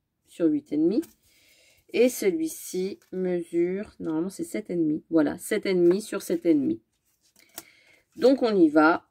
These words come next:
Je vais coller, euh, parce que là, c'est, tu vois, dix et demi, dix sur dix, ça va pas. Je vais le coller comme ceci. Donc je vais bien centrer. Donc là, je vais prendre de la colle, euh, de chez Action.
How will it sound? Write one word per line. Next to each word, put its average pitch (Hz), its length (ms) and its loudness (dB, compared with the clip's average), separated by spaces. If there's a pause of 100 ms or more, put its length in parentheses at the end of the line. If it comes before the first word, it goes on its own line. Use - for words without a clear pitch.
Je 175 180 -12
vais 220 140 -4
coller, 180 500 0 (160)
euh, 160 600 -4 (1600)
parce - 140 -20
que - 120 -20
là, 208 160 -12
c'est, - 280 -10
tu - 180 -18
vois, 190 120 -8 (260)
dix 180 240 -18
et 185 60 -6
demi, 180 340 -8 (400)
dix 190 140 -20
sur 180 220 -8
dix, 175 160 -12
ça 180 200 -16
va 156 140 -6
pas. - 360 -10
Je - 120 -20
vais 175 80 -8
le 170 60 -8
coller - 320 -10 (260)
comme 277 200 -4
ceci. - 560 -10 (1500)
Donc 160 120 0
je 170 140 6
vais 170 60 6
bien 302 240 6
centrer. 170 560 -2
Donc 160 260 -2
là, 214 100 0
je 185 120 0
vais 170 60 2
prendre 165 220 -4
de 139 100 -8
la - 140 -8
colle, 190 300 -8 (640)
euh, 143 180 -14
de 240 120 -4
chez 175 160 -6
Action. - 460 -12